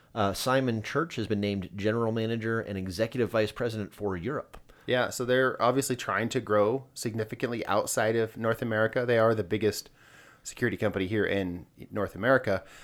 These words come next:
Speaker 2: uh, but as they're looking to, to get out into emea, um, Europe, that this is an opportunity for them to do that. And, and it sounds like a pretty good thing. Um, Simon, uh, just did a little bit of reading as we did this, has, has got a history in the,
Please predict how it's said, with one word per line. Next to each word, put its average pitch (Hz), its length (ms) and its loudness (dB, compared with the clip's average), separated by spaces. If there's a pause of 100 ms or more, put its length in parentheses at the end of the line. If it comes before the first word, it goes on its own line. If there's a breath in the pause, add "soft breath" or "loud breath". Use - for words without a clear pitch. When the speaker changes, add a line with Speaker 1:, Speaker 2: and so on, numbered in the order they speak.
(140 loud breath)
Speaker 2:
uh, 92 100 -2
but 95 140 2
as 113 180 6
they're 107 140 4
looking 104 440 0
to, 92 280 0 (300 soft breath)
to - 80 -10
get 101 160 0
out 98 180 2
into 95 160 -4
emea, 98 560 -2 (100)
um, - 260 -12
Europe, 101 440 0
that 113 220 0
this 110 180 -2
is 101 140 -2
an 95 120 -2
opportunity 95 500 -6
for 92 120 -12
them 92 120 -8
to 80 60 -12
do 85 180 -8
that. 80 200 -6
And, - 100 -14 (340 loud breath)
and 139 260 2
it 135 80 2
sounds 151 180 4
like 151 120 0
a 135 40 -4
pretty 139 180 2
good 139 200 4
thing. 139 280 4 (360 soft breath)
Um, 98 180 0
Simon, 113 800 0
uh, 87 460 -2
just - 200 -12
did 98 120 -4
a - 20 -2
little 98 120 2
bit 85 120 -4
of 82 80 -6
reading 95 280 -2
as 85 160 -4
we 87 100 -6
did 98 180 -2
this, 87 220 -4
has, 87 120 -8
has 92 240 -10
got 101 140 0
a 90 40 -2
history 107 360 -2
in 95 60 -2
the, 90 120 -4